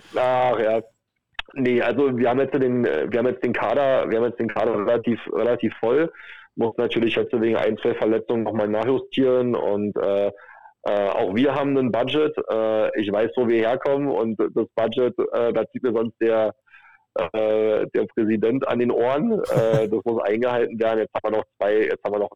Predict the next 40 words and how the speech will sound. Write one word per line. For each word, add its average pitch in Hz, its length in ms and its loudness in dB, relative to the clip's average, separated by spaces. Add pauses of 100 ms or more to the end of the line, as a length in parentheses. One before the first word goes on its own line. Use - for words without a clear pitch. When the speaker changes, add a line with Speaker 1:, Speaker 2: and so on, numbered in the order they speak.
Speaker 1:
zwei 104 140 0
Spieler 110 440 0
aus, 104 120 0 (100)
aus - 240 -2
dem 107 120 -2
Raum 107 240 0
Berlin 110 320 0
gewonnen, 110 400 0
auch - 300 -2
zwei 104 120 0
junge 120 220 2
Spieler, 113 440 0
einen 107 120 -6
jungen 107 280 0
Innenverteidiger, 113 720 -2
der 104 200 0
sehr 104 140 0
talentiert 110 480 -4
war. 113 200 -2 (460)
Der 113 100 0
war 117 120 2
beim 123 180 0
B 120 120 2
F 117 100 0 (100)
C 120 60 2
Dynamo 117 400 0
Kapitän, 131 640 -2
Innenverteidiger 120 760 -2
noch 113 140 -4
vor 110 200 -4
zwei 113 180 0
Jahren. 120 320 0 (500)
Ähm, 104 840 -2 (160)
war 107 140 0
dann 107 160 0
eine 104 80 -2 (220)
Zeit 117 220 0
lang 107 120 0
kurz 113 280 -4
verletzt, 123 340 0